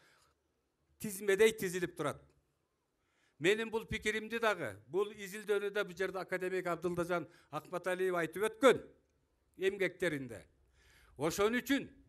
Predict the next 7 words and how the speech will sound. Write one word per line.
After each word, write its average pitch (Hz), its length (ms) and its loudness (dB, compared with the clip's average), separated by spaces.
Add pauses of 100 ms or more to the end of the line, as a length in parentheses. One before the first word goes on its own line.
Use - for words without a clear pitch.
(580)
жок 247 300 8
салтты, 233 480 2 (520)
жок 226 360 8 (540)
мамилени 226 540 2
элибизге 247 720 4
сиңирбей, 214 560 0 (400)
өзүбүздүн 240 800 2